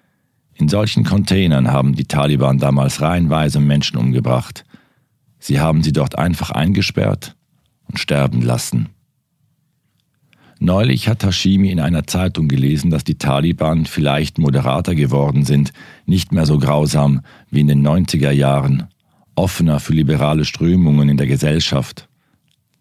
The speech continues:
„Das ist P R“, sagt sie. „Die Taliban wahren gerade noch den Schein, bevor sie ihr wahres Gesicht zeigen.“ Hashimi kennt dieses Gesicht nur zu gut. Ein paar Wochen, nachdem die Taliban damals Herat eingenommen hatten,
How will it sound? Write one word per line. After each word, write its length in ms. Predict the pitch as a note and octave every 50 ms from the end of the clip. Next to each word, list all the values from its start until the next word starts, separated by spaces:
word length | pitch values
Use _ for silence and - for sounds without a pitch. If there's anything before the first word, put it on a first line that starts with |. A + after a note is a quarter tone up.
| _ _ -
„Das 200 | - E2 E2 F2
ist 180 | F2+ F#2 - -
P 200 | - E2+ E2+ F2+
R“, 360 | C#2 F2 F2 F2+ D#2+ A#1 - - _ _
sagt 360 | - - - C2 C2 - - -
sie. 180 | C2+ C2+ A1+ - - _ _ _ _ _ _ _ _ _ _ _ _ _ _ _ _ -
„Die 100 | - F2+
Taliban 600 | - - E2+ E2+ F#2+ G#2 A2+ A2+ G#2+ G#2 G#2+ G2
wahren 340 | E2+ F2+ F#2+ G2+ G2+ G#2+ G#2+
gerade 340 | F#2 F2 D2+ E2 F2 F2 F#2+
noch 200 | G2+ G2 E2+ -
den 140 | - E2+ D#2+
Schein, 500 | - - E2 D2+ D#2+ F2+ F#2+ F#2+ F2 - - - - _ _ _ _ -
bevor 360 | - D#2 - - F#2+ G2 F#2+
sie 120 | E2+ F#2+
ihr 180 | E2+ F2 E2 D#2+
wahres 340 | E2+ F2 F#2 F2+ D2+ D2 -
Gesicht 360 | - C#2+ - C#2+ C2+ - -
zeigen.“ 480 | - C#2 B1+ C2 B1+ - - - - - _ _ _ _ _ _ _ _ _ _ _ _ _ _ _ _ _ _ _ _ -
Hashimi 520 | - D2 C#2 - - G#2 G#2 G#2 G2 F2
kennt 280 | E2 - F#2 F2 F2 -
dieses 260 | E2+ E2 F#2 E2+ -
Gesicht 400 | - E2+ D2 E2 D#2+ - - -
nur 160 | D#2+ D2+ D2+
zu 180 | - - - D#2
gut. 460 | D2 - B1 - A2+ - - - - _ _ _ _ _ _ _ _ _ _ _ _ _ _ _ _ _ -
Ein 180 | - G2 E2+
paar 260 | - F#2+ A2 G#2+ F#2+
Wochen, 320 | E2+ G2+ F#2 - - - C2+
nachdem 360 | C#2 C#2 - - F2+ F2 F2
die 120 | C#2+ E2
Taliban 540 | - - E2 F2+ G2 F2 - C#2 C2 C2 C2+
damals 380 | C#2 C#2+ C#2+ D2 D2 D2 - -
Herat 340 | D2 D2 D#2 D#2+ D#2 - -
eingenommen 580 | D#2 F2 G2 F2+ E2+ D#2 D2+ D2 D2+ D#2 D2+
hatten, 360 | D#2 D#2+ - - - G2 E2